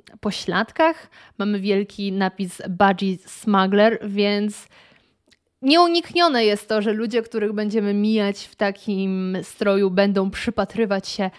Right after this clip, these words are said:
bułeczkom, no bo po prostu jest tam coś napisane i to jest odruch, że jak widzimy napis, to chcemy go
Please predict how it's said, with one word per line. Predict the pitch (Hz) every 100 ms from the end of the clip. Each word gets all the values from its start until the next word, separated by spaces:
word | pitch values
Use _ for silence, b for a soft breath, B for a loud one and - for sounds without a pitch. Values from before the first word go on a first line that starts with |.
| B
bułeczkom, | 214 254 233 214 - 233 277 -
no | 220 233
bo | 269
po | 277
prostu | 233 208 202 233
jest | 208 208
tam | 220
coś | 214
napisane | 220 214 233 247 208
i | 196
to | 202
jest | 196 196
odruch, | 254 240 208 190
że | 190
jak | 185 185
widzimy | 190 208 196
napis, | 190 185 202 -
to | 190
chcemy | - 180 185
go | 175 170